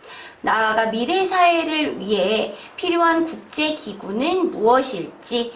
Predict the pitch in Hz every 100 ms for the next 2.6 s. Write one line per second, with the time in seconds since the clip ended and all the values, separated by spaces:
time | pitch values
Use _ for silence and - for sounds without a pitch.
0 | - - 349 349 349 339 302 285 214 165
1 | - 269 311 370 370 381 359 330 330 349
2 | 349 - 254 262 - -